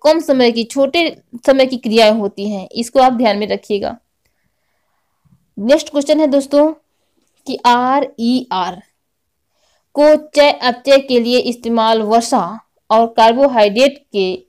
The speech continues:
प्रतिशत को निर्धारित करने के लिए प्रयोग किया जाता है। आरईआर का प्रयोग किस में किया जाता है? चय अपचय के लिए जो इस्तेमाल वसा और कार्बोहाइड्रेट होता है, उसके प्रतिशत को निर्धारित करने के लिए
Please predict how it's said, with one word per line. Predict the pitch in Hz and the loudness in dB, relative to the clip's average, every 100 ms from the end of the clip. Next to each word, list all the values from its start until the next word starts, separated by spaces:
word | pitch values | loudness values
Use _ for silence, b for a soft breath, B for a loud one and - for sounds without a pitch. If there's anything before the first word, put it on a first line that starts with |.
| _ | _
प्रतिशत | - 226 247 240 330 330 | -8 -4 -6 -2 -2 -2
को | 240 | -4
निर्धारित | 220 208 233 202 214 - | -2 -2 0 0 -2 -4
करने | 220 214 240 294 | -2 -2 0 -2
के | 285 220 | 0 -4
लिए | 180 180 | -2 -8
प्रयोग | 185 226 226 | -6 0 0
किया | 220 190 190 | 0 -2 -2
जाता | 175 - | -2 -4
है। | 202 202 - | -8 -8 -6
आरईआर | - 220 240 - 240 | -2 0 0 2 2
का | 240 | 2
प्रयोग | 240 240 247 | 0 0 0
किस | 254 262 | -2 -4
में | 262 | -2
किया | 262 | 2
जाता | 254 247 | 2 2
है? | 277 320 392 _ b b b b _ | 2 2 0 _ b b b b _
चय | 294 311 | 2 4
अपचय | 302 294 262 | 2 -2 -4
के | 262 254 | -4 -6
लिए | 240 254 370 427 _ _ _ _ - | -8 -6 -6 -8 _ _ _ _ -8
जो | 240 | -6
इस्तेमाल | 269 254 254 254 262 | -4 -4 -2 2 2
वसा | 269 214 233 233 294 294 | 2 2 0 2 2 4
और | |
कार्बोहाइड्रेट | 302 - 214 226 302 277 240 240 | 2 2 2 2 4 4 2 -2
होता | 226 220 208 | -6 -2 -2
है, | 226 247 - | -2 -6 -8
उसके | 254 254 - 262 320 | -12 -14 -14 -6 -4
प्रतिशत | 320 262 262 262 339 - | -2 -2 -2 -4 -4 -2
को | 202 202 - _ | -4 -4 -8 _
निर्धारित | 226 240 233 240 294 330 | -2 -2 0 2 2 0
करने | 285 240 240 | -2 0 -2
के | 240 226 | -2 -6
लिए | 214 226 370 | -4 -8 -8